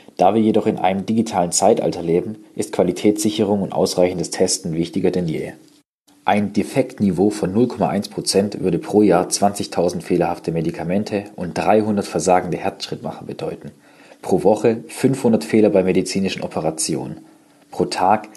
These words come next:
sechzehntausend verlorene Briefe bei der Post und achtzehn Flugzeugabstürze. Pro Stunde zweiundzwanzigtausend nicht korrekte verbuchte Schecks. Diese Beispiele verdeutlichen die Wichtigkeit der Qualitätssicherung.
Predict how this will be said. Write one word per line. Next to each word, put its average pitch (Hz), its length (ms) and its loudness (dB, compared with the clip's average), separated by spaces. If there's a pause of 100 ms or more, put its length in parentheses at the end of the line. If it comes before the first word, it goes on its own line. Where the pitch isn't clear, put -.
(120)
sechzehntausend 92 840 0
verlorene 87 460 0
Briefe 104 380 0
bei - 120 2
der - 120 0
Post - 380 0
und - 140 -6
achtzehn - 380 -2
Flugzeugabstürze. - 1000 -10 (720)
Pro - 180 2
Stunde 117 580 2
zweiundzwanzigtausend 92 1120 0
nicht 104 240 0
korrekte - 440 -4
verbuchte - 460 -8
Schecks. - 460 -12 (960)
Diese 135 240 2
Beispiele 113 540 2
verdeutlichen 107 640 2
die 92 140 -2
Wichtigkeit 87 480 -6
der - 60 -6
Qualitätssicherung. - 920 -6